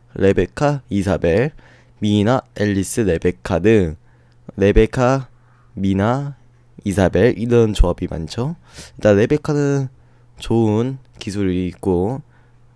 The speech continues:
그만큼 좋은 능력이 뛰어난 캐릭터 중 하나입니다.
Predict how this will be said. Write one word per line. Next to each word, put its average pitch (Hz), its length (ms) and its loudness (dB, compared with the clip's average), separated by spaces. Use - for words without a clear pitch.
그만큼 107 400 -4
좋은 90 480 -2
능력이 92 300 -2
뛰어난 98 580 -4
캐릭터 - 400 -14
중 90 240 -8
하나입니다. 92 640 -6